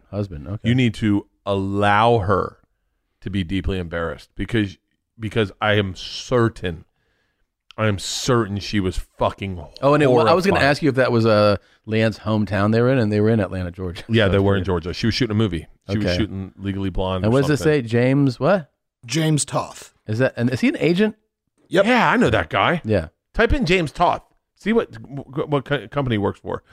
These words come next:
Speaker 2: By the way,
Speaker 1: C A A.
Speaker 2: I think we might have just
Speaker 1: Oh, he
Speaker 2: fucked up our
Speaker 1: did.
Speaker 2: careers.
Speaker 1: Talent agent. Yeah, he's a big
Speaker 2: fifty-one years old. He could take me in a fist fight.
Speaker 1: Yeah, yeah.
Speaker 2: God,
Speaker 1: He,
Speaker 2: he's
Speaker 1: he was
Speaker 2: six one.
Speaker 1: He was a C A A. I think he was a
Speaker 2: Man,
Speaker 1: big
Speaker 2: I'll tell
Speaker 1: C A A
Speaker 2: you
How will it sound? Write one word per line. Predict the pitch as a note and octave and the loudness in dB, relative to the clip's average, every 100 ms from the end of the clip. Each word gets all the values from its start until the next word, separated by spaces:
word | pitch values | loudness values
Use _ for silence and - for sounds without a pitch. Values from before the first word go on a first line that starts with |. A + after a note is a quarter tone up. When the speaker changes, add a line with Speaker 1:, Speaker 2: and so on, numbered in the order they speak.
| - | -2
Speaker 2:
By | D3 | 2
the | F3+ | 4
way, | C#3 | 4
Speaker 1:
C | |
A | F#2 | 2
A. | |
Speaker 2:
I | |
think | E2+ F3+ | 0 2
we | C#3+ | 4
might | C3+ C3 | 4 2
have | |
just | C3 - | 0 0
Speaker 1:
Oh, | C#3 | -2
he | F#2 | 0
Speaker 2:
fucked | C3+ | 2
up | C#3 | 2
our | B2+ | 0
Speaker 1:
did. | |
Speaker 2:
careers. | D3+ D3 F#2+ - _ _ _ _ _ _ _ - - - _ | 2 2 2 -2 _ _ _ _ _ _ _ -20 -20 -20 _
Speaker 1:
Talent | - F2+ E2+ | -10 -8 -6
agent. | E2 E2 - | -10 -12 -12
Yeah, | F#2 D#2+ | -12 -10
he's | A2 A#2 | -8 -2
a | |
big | C3+ | 2
Speaker 2:
fifty-one | A#2+ C#3 C3 | 4 4 4
years | C3 A2+ | 4 4
old. | A#2+ A#2+ B2+ | 4 4 2
He | G#2 | 0
could | F#2 | -2
take | A#2 G2 | -2 0
me | B2+ | 2
in | A#2 | 2
a | |
fist | - G2+ - | 0 -4 0
fight. | G#2+ A2 - _ _ | 0 0 -2 _ _
Speaker 1:
Yeah, | E2 D#2 D2 | -14 -12 -12
yeah. | D#2 D#2 _ _ - | -12 -16 _ _ -6
Speaker 2:
God, | A2 | -2
Speaker 1:
He, | |
Speaker 2:
he's | G2+ | -2
Speaker 1:
he | F#2+ D3 | 0 0
was | B2 D3 C#3+ G#2 F#2+ | 4 4 4 2 -2
Speaker 2:
six | - - B2 | -8 -6 -4
one. | G#2+ C#3+ B2 A2 - _ _ _ _ _ _ _ _ _ _ _ | 0 2 2 -2 -10 _ _ _ _ _ _ _ _ _ _ _
Speaker 1:
He | A2 | -6
was | A2 B2+ B2 | 0 2 2
a | G2 E2+ | 0 -2
C | - F#2+ | -4 -4
A | F2+ | -4
A. | G2+ | -2
I | |
think | C#3+ | 0
he | A#2 | 2
was | |
a | |
Speaker 2:
Man, | A#2+ A#2 | 4 2
Speaker 1:
big | G2 | 2
Speaker 2:
I'll | A#2+ | 2
tell | G#2 | 4
Speaker 1:
C | |
A | |
A | |
Speaker 2:
you | C3 | 4